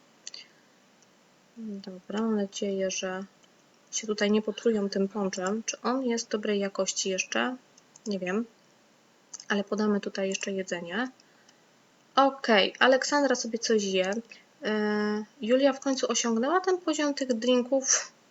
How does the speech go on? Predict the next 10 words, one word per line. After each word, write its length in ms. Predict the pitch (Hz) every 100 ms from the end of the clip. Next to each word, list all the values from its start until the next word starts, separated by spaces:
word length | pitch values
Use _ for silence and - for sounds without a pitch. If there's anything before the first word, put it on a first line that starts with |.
| _
<laughs> 580 | _ - - - 539 -
bo 80 | -
przestałam 520 | 285 285 - 302 285
ją 160 | 262 247
pilnować. 720 | 247 262 262 226 220 233 -
Nie, 220 | 254 214
oczywiście, 360 | 208 233 233 196
że 100 | 190
nie. 180 | 180 208 - - -
Julia, 460 | 240 233 233 233 240